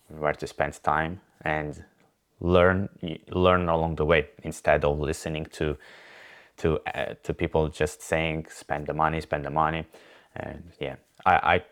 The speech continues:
there are some things that I spend money, and for other people, they might s-, this might seem a mistake, but for me, it makes so much sense spending money on, on certain things, uh, that saves me time. So yeah, it depends on you, and it depends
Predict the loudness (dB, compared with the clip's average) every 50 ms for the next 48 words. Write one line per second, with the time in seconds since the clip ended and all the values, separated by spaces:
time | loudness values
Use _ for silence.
0 | _ _ -6 2 4 6 8 8 6 6 4 2 0 0 0 0 -2 -4 -4 2
1 | 2 4 4 4 2 0 2 0 0 2 2 4 4 4 4 2 0 -2 -4 _
2 | _ _ -2 0 0 0 0 -2 -6 0 4 6 6 6 4 0 0 2 2 2
3 | 2 0 -4 -4 2 2 2 2 2 0 -4 -10 -20 _ -20 _ _ -8 -6 -2
4 | -2 -2 -2 -4 -12 -18 -20 -20 _ _ -8 -8 -2 -2 -2 -2 -2 -4 -6 -4
5 | -4 -4 -4 -6 -4 -4 -4 -4 -4 _ _ _ _ _ _ _ _ _ _ _
6 | _ _ _ _ _ 2 4 4 4 4 2 2 2 4 2 2 0 -2 -4 _
7 | -6 -4 0 -2 -2 -2 -2 -10 -14 -14 -16 -18 _ -20 -6 -4 -2 -2 -2 -2
8 | 0 0 0 0 0 -6 -14 -20 -20 -8 -2 -2 -2 0 0 0 0 0 0 0
9 | 0 -2 -2 -4 -4 -6 -6 -6 -4 -4 -6 -4 -4 -6 -6 -6 -8 -8 -10 -12
10 | _ _ -20 -20 -20 -20 -20 -20 -20 _ _ -6 -4 -4 -2 -4 -2 -2 -2 -2
11 | -2 -4 -4 -4 -4 -4 -6 -8 -4 _ -4 -4 -4 -6 -12 _ _ -10 -8 -6
12 | -6 -6 -6 -8 _ _ _ _ -4 -4 0 0 -2 0 2 0 2 2 0 0
13 | 0 0 0 0 0 0 -4 -4 -4 -2 -2 -2 -4 -6 _ -6 -4 -4 -2 0
14 | 0 -2 0 -4 -8